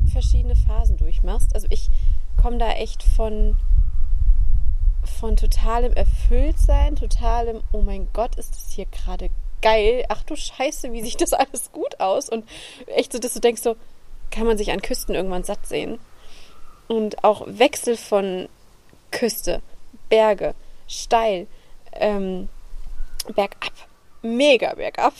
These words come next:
<laughs> Also so, dass ich echt manchmal am Durchdrehen bin. Ähm, und dann aber auch Teile, die sehen einfach aus wie, ja, Schwarzwald mit, ähm, mit kleinen Bauernhöfen dazwischen. Und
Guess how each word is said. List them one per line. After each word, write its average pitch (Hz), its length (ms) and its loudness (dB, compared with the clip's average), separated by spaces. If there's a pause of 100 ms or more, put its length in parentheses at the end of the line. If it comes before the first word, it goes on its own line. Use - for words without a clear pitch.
(100)
<laughs> - 160 -14
Also 233 180 -6
so, 214 160 -4
dass 208 140 -12
ich 180 160 -14
echt - 260 -10
manchmal 196 360 -10
am 185 100 -14
Durchdrehen 202 600 -4
bin. 214 220 -10 (840)
Ähm, 208 600 -2 (1400)
und 220 160 2
dann 208 140 2
aber 190 300 2
auch - 120 2
Teile, - 280 2
die - 80 2
sehen - 140 2
einfach - 260 2
aus - 240 0
wie, - 260 -2 (440)
ja, 208 200 -2
Schwarzwald - 1080 0
mit, - 560 -6
ähm, 202 440 -6 (680)
mit 202 180 -6
kleinen 202 540 -8
Bauernhöfen 202 580 -2
dazwischen. - 500 -2
Und - 220 2